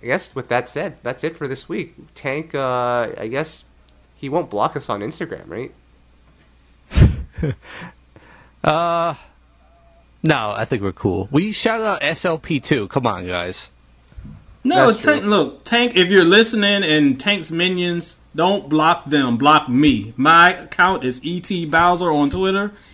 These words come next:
Speaker 3: and
Speaker 2: Oh,
Speaker 3: Edward
Speaker 2: gee.
Speaker 3: Bowser on Instagram. Block
Speaker 2: Hey.
Speaker 3: me. You can leave these brothers alone.
Speaker 2: He would never block you, dude. You called him a legend. And we never even went that
Speaker 3: Oh,
Speaker 2: far.
Speaker 3: my.
Speaker 1: <laughs>
Speaker 3: Ugh. I,
Speaker 1: Actually,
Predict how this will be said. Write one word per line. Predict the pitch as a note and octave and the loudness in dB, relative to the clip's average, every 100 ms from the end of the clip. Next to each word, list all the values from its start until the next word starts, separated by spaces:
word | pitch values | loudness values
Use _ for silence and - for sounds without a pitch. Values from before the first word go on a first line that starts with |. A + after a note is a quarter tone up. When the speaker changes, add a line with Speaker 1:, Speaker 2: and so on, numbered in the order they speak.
| - | -6
Speaker 3:
and | C3+ B2 | -2 2
Speaker 2:
Oh, | |
Speaker 3:
Edward | D#3+ F3+ F3+ | 4 4 2
Speaker 2:
gee. | D#3 | 2
Speaker 3:
Bowser | D#3+ E3 E3 | 4 4 2
on | D#3+ | 0
Instagram. | C#3 C3+ B2+ B2 A2+ G#2+ - _ | -2 -4 -4 -6 -6 -8 -14 _
Block | B2+ C#3 F3 G3 | -2 4 6 6
Speaker 2:
Hey. | G3 D4 | 6 6
Speaker 3:
me. | D3+ | 4
You | A2+ A#2+ F#3+ | 4 0 0
can | D#3+ D3+ | 2 4
leave | F#3+ E3+ | 4 2
these | F3+ D3 | 0 2
brothers | D3 B2+ | 2 2
alone. | A2+ B2 A2+ - - - _ _ _ | -4 -6 -6 -14 -20 -20 _ _ _
Speaker 2:
He | - A#3 | 0 2
would | E4 A#3+ | 4 0
never | B3+ C4+ | -2 -2
block | B2+ D3 C3 - | -4 -4 -4 -4
you, | G#3+ | -4
dude. | C3+ A#2+ B2+ | -2 -2 -2
You | D3+ | -4
called | - E3+ E3 | -2 -2 -2
him | A2 | -4
a | |
legend. | F#2 A#2 D3 - - - _ | -2 -4 -6 -14 -18 -20 _
And | - A#2 | -6 -4
we | F3+ | -2
never | A3+ D3 | -2 -2
even | C3+ B2+ | -2 -2
went | A2 | -2
that | A#2 C#3+ | -2 2
Speaker 3:
Oh, | D4 G#3 | 4 4
Speaker 2:
far. | E3 | 4
Speaker 3:
my. | C#3+ A#2 A#2 - - - | 2 0 -6 -16 -6 -4
Speaker 1:
<laughs> | - - - - G#3 | 0 2 2 2 0
Speaker 3:
Ugh. | E3+ D3+ - - - - - - - - - | 0 0 0 -4 -8 -12 -14 -18 -20 -20 -6
I, | F#3 A#3 | 2 6
Speaker 1:
Actually, | D3 D#3 D#3 C#3+ | 6 2 -2 -2